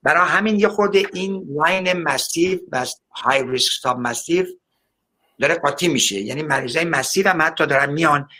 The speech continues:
که ما براشون ساکشن انجام می‌دیم و این کلات ها رو در میاریم، به خاطر که خیلی از این مریضا، اه، اه، خونریزی کردن یا کنسر هستن، یعنی تومر دارن تو مغزشون یا اکستنسیو، اه، پرابلم های دیگه دارن که تی پی ای کانتراندیکیشن دارن.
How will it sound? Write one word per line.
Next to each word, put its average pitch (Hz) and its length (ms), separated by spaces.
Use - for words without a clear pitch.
که 131 100
ما 143 160
براشون 143 440
ساکشن 147 500
انجام 123 300
می‌دیم 113 340
و 113 60
این 131 160
کلات 117 320
ها 131 60
رو 139 80
در 135 220
میاریم، 90 340
به - 80
خاطر 143 300
که 180 140
خیلی 180 320
از 143 160
این 156 120
مریضا، 131 560
اه، 120 280
اه، 123 180
خونریزی 135 500
کردن 165 600
یا 160 180
کنسر 143 580
هستن، 120 340
یعنی 143 260
تومر 156 400
دارن 160 280
تو 127 100
مغزشون 139 880
یا 139 140
اکستنسیو، 143 680
اه، 127 220
پرابلم 151 300
های 160 140
دیگه 165 280
دارن 180 200
که 175 140
تی 151 240
پی 131 200
ای 127 80
کانتراندیکیشن 123 800
دارن. 87 200